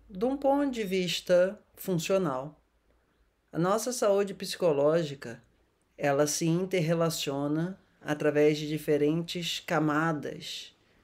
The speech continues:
de pavimentos, andares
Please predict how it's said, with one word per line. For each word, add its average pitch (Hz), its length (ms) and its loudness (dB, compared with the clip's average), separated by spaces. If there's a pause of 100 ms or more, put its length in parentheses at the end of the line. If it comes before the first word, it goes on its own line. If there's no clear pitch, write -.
(180)
de 147 680 -2 (240)
pavimentos, 165 960 0 (100)
andares 156 960 2